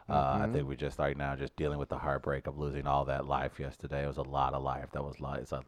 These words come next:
Speaker 1: truly a heartbreaking day for a lot of families. And, uh, just knowing just from the Kobe standpoint, what he meant,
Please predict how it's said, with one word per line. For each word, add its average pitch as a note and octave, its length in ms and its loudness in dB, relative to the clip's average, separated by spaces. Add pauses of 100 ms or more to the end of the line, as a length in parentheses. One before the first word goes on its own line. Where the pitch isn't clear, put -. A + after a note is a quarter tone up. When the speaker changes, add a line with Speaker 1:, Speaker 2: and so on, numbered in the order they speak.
(460)
Speaker 1:
truly F2+ 300 6
a D2+ 80 8
heartbreaking C#2+ 800 2
day C#2 500 0 (480)
for D2 240 4
a C2+ 60 2
lot C2+ 420 2
of C#2 80 -2
families. C2+ 800 -6
And, C#2 500 -6
uh, C2+ 340 -2 (540)
just F2+ 220 0
knowing G2+ 420 4
just E2 260 2
from D2+ 600 2
the C#2 80 -4
Kobe D2+ 400 0
standpoint, C2+ 580 -6
what C#2+ 160 0
he - 140 -6
meant, C#2 500 -4